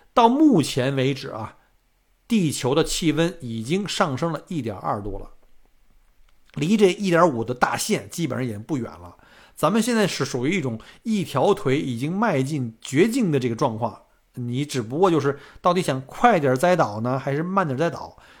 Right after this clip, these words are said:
那到底我们能不能有，有没有机会这个绝处逢生啊？那就看人类自己怎么办了。其实现在这个极端天气，我觉得已经是属于肉眼可见的增多了啊。大家可能看看过去的几年这个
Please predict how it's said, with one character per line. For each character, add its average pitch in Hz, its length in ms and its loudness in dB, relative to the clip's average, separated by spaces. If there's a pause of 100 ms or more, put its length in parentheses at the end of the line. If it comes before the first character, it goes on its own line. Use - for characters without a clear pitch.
(140)
那 233 120 -2
到 233 240 8
底 170 120 2
我 160 160 0
们 117 200 -4
能 170 180 -2
不 269 80 4
能 240 100 0
有， 180 160 0 (120)
有 135 100 0
没 147 80 0
有 202 140 0
机 226 280 -2
会 190 200 4
这 139 100 -2
个 135 80 0
绝 135 240 0
处 202 140 0
逢 143 180 -2
生 196 220 -2
啊？ 110 160 -8
那 127 80 -6
就 120 100 -4
看 120 260 -4
人 113 140 -4
类 156 260 -4
自 - 220 -12
己 117 160 -8
怎 117 100 -12
么 95 80 -16
办 110 140 -8
了。 90 160 -18 (640)
其 - 180 0
实 269 180 0 (120)
现 247 340 0
在 214 140 2
这 165 100 0
个 139 80 2
极 131 140 -4
端 180 120 -2
天 202 160 -4
气， 185 120 -2
我 127 100 -2
觉 113 80 -8
得 165 60 -2
已 135 100 -6
经 123 160 -6
是 135 100 -12
属 107 160 -10
于 113 80 -4
肉 175 200 0
眼 165 160 0
可 - 260 -10
见 143 100 -4
的 131 80 -4
增 143 160 -6
多 156 140 -4
了 135 80 -6
啊。 113 60 -6
大 147 100 -4
家 156 80 0
可 156 100 -10
能 123 200 -8 (520)
看 185 220 -4
看 131 100 -4
过 156 200 0
去 151 240 -6
的 127 160 -4
几 113 180 -10
年 110 260 -8
这 143 140 -6
个 120 160 -6